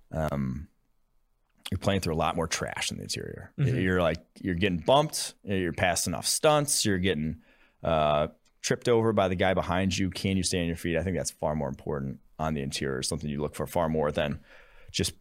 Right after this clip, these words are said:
Speaker 1: actual foot speed is not going to win you as many battles as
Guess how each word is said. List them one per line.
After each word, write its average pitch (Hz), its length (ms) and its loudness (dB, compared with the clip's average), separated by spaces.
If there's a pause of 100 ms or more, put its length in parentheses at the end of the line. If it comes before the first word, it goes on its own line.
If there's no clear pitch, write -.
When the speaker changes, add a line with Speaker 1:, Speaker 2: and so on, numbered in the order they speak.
(120)
Speaker 1:
actual 80 840 2 (320)
foot 95 200 -2
speed 69 600 0 (480)
is 82 180 -2
not 73 480 0 (400)
going 78 220 -2
to 80 160 -4
win 76 240 -2
you 73 100 -2
as 71 100 -2
many 69 180 -2
battles 60 480 -2
as 60 340 0